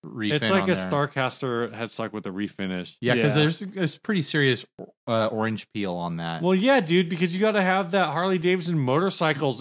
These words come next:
Speaker 2: emblem on the headstock.
Speaker 1: <laughs> Oh, man.
Speaker 3: Crooked. Crooked
Speaker 2: I don't
Speaker 3: Harley
Speaker 2: even, like,
Speaker 3: Davidson.
Speaker 2: I don't
Speaker 1: The
Speaker 2: even, like, hate this. I just, like, I'm, like, I'm gearing up about a thing that I don't even actually care
Speaker 1: He's gear-,
Speaker 2: about.
Speaker 1: he's gearing up.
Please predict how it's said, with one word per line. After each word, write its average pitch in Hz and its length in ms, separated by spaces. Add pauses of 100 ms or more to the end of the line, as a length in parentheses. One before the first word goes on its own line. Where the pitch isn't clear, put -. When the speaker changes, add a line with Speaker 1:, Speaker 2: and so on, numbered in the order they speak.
Speaker 2:
emblem 139 380
on 131 140
the 120 80
headstock. 117 560 (440)
Speaker 1:
<laughs> 185 420 (600)
Oh, 165 380
man. 123 540
Speaker 3:
Crooked. 117 520 (260)
Crooked 165 180
Speaker 2:
I 214 40
don't 294 200
Speaker 3:
Harley 262 240
Speaker 2:
even, 233 160
like, 190 260
Speaker 3:
Davidson. 110 240 (140)
Speaker 2:
I 190 120
don't 277 200
Speaker 1:
The 269 40
Speaker 2:
even, 240 220
like, 175 180
hate 151 480
this. 226 520 (440)
I 190 140
just, 220 380
like, 180 280 (400)
I'm, 190 220
like, 196 220 (220)
I'm 160 260
gearing 190 400
up 240 280
about 180 340
a 190 60
thing 208 260
that 214 100
I 208 80
don't 208 200
even 220 180
actually 208 340
care - 200
Speaker 1:
He's 427 100
gear-, 440 60
Speaker 2:
about. 175 420
Speaker 1:
he's 147 280
gearing 165 380
up. 240 320